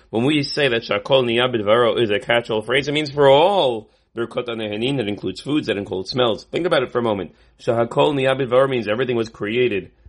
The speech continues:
by his word. So it's not limited to food items only. It can include smells as well. And therefore, if you said on a, sm-,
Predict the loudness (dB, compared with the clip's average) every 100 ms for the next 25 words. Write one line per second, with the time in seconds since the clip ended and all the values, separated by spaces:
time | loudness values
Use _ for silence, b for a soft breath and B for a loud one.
0 | _ 0 0 0 -2 -2 0 -2 -8 _
1 | b b b 2 4 4 2 2 4 4
2 | 4 0 -6 -2 0 -2 0 2 2 0
3 | -4 b -8 -6 -4 -6 -2 0 0 -4
4 | -2 -2 -4 -2 2 2 0 -6 -10 -4
5 | -2 -2 -4 -4 -6 -2 0 -2 0 0
6 | 0 -2 -6 _ -12 -10 -8